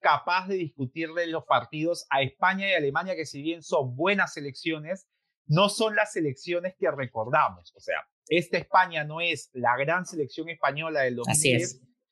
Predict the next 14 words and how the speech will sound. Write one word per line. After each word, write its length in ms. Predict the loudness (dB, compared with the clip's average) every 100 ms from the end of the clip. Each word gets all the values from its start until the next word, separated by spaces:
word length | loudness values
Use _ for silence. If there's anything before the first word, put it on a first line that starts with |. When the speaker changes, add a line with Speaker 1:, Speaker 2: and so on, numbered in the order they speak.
| _ _
Speaker 1:
y 160 | 0 2
esta 200 | 2 2
Alemania 480 | 2 2 -2 -2 -6
no 280 | -6 -8 -2
es 400 | -2 -2 -8 _ _ _ -2
la 220 | 4 4
selección 680 | 2 -4 -4 -4 0 0 0
del 160 | -2 -2
dos 180 | -2
mil 180 | -4 -6
catorce. 840 | -2 0 4 4 2 -2 -14 -18 _
Creo 300 | -2 0 0
que 140 | 0
va 320 | 4 4 4